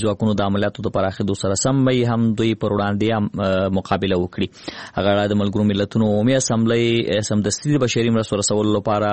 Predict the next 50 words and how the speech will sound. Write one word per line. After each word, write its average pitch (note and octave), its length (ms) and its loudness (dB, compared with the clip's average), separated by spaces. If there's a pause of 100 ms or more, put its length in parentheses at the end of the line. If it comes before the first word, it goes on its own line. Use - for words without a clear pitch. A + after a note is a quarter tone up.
(180)
و-، G2 640 0
اوربند G#2 400 0
ته G2 120 0
رایه A#2+ 200 0
ورکړې A#2 320 -4
ده A2 120 -2
چې - 60 -8 (100)
یو G#2+ 80 0 (100)
سل G#2+ 420 0 (100)
شلو C3+ 260 2
هیوادونو G#2+ 480 0
تایید G2+ 200 -2
کړي، G2+ 200 -2
خو G2 120 -4 (360)
څوارلسو G2 420 0
هیوادونو F#2+ 420 0
بیا F#2+ 140 0
منفي F#2 280 -2
رایه F2+ 200 0
ورکړې G2+ 260 -2
ده. F#2+ 140 0
په - 100 -4
همدې A#2+ 260 2
حال A#2 140 -2
کې A2 160 -4
بیا G#2+ 80 -2 (320)
د A2+ 160 0
بشري A2+ 300 0
حقوقو A2 320 -2
په - 100 -4
چارو G#2 160 0
کې G#2+ 80 -2
د G#2 140 0
ملګرو G#2+ 280 0
ملتونو G#2+ 460 0
لوی C3+ 180 0
کمشنر A2 360 0 (340)
ولکر A2 400 0
تورک B2 240 -2
په A2 100 -2
غزه G#2 160 -2
کې A2 140 -2
د G#2 120 2
جګړې G#2+ 300 0
له G2+ 100 -2
ښکېلو B2 340 0
لوري A2 180 2
غوښتي - 380 -6
چې G#2+ 100 0
د G2+ 40 0